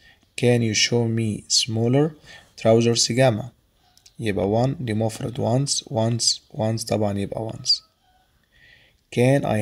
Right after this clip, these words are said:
have two mangoes, mother؟ عايز اتنين مانجا. No، just not. That's better for your health. هي واحدة بس. once، once، once، one، يبقى just one، واحدة فقط. I bought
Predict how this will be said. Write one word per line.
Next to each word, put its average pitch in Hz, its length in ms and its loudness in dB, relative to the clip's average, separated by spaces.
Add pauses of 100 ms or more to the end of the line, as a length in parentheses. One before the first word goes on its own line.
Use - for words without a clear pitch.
have 110 220 -2
two 101 120 -6
mangoes, 107 480 -4
mother؟ 110 400 -2
عايز 113 200 -2
اتنين 110 220 -4
مانجا. 120 380 0
No، 113 520 -2 (580)
just 117 280 2
not. 104 460 -2
That's 107 300 -4
better 113 240 -2
for 113 140 -4
your 107 180 0
health. 117 360 -2
هي 110 140 2
واحدة 110 280 0
بس. - 260 -2 (580)
once، 127 440 0 (180)
once، 117 480 -2 (100)
once، 110 500 -4
one، 123 260 0 (600)
يبقى 104 260 0
just 107 360 0
one، 95 280 -6
واحدة 113 460 -4
فقط. - 560 -12 (1200)
I 117 100 4
bought 117 420 0